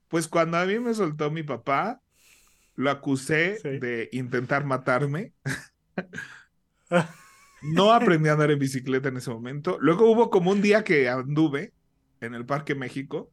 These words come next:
Speaker 1: que logré andar en bicicleta, y
Speaker 2: Ah.
Speaker 1: luego se me olvidó, así que ese dicho de, "Es como andar en bicicleta",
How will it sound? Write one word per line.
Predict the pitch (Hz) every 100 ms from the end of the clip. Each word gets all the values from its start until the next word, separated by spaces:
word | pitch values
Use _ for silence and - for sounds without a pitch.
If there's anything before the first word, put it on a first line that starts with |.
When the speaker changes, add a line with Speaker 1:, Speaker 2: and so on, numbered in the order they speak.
| _
Speaker 1:
que | -
logré | 110 117 127 135
andar | 139 135 131
en | 123
bicicleta, | 117 117 127 127 170 -
y | 139
Speaker 2:
Ah. |
Speaker 1:
luego | 147 156
se | 160 147
me | 139
olvidó, | 139 143 165 185
así | 120 117 131
que | 143
ese | 143 139
dicho | 147 139 147
de, | 135 113 - - - _ _
"Es | 156 -
como | - 156 135
andar | 135 147
en | 160
bicicleta", | 151 139 175 160 160